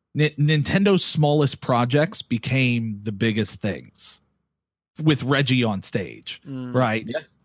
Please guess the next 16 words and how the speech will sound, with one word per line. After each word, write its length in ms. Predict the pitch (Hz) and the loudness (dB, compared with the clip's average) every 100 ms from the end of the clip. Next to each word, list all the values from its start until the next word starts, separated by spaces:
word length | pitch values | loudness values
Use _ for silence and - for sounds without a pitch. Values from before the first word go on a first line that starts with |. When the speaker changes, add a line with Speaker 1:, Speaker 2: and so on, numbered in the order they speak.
| - | 0
Speaker 1:
Reggie 260 | 170 185 | 2 4
Speaker 3:
sure. 80 | 214 | 4
Speaker 1:
is 100 | 180 | 4
the 120 | 147 | 4
only 280 | 156 175 196 | 4 4 2
person 420 | - 185 170 170 143 | 4 2 2 2 2
who 120 | 135 | 2
could 160 | 156 | 2
be 140 | 131 139 | 2 2
like, 400 | 135 127 123 - _ - - - - | 2 0 -2 -8 _ -10 -10 -12 -2
"Let 260 | 139 185 | 0 2
me 120 | 180 | 2
show 280 | 175 - 165 | 2 4 4
you 220 | 147 135 | 4 2
Pikmin 520 | 127 - 143 123 120 107 | 0 -2 -4 -2 -4 -4
three." 400 | - 107 65 | -6 -6 -8